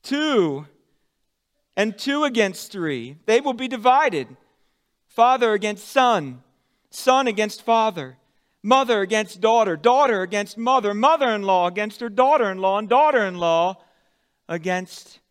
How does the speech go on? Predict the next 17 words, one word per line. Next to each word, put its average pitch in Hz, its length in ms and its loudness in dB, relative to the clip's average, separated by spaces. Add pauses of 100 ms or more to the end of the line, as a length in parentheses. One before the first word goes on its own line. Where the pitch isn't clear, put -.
(420)
her 180 120 -10
mother-in-law." 131 1200 -10 (1800)
Friends, 180 480 -16 (1400)
sin 190 580 -12 (800)
and 113 220 -18
death 170 580 -10 (720)
and 131 240 -14
unbelief, 165 880 -10 (1200)
they 208 200 -2
have 190 220 -8
so 214 460 -8
disrupted 196 960 -10
humanity 170 840 -12 (440)
and 180 180 -8
corrupted 196 580 -6
the 185 100 -10
world 180 460 -4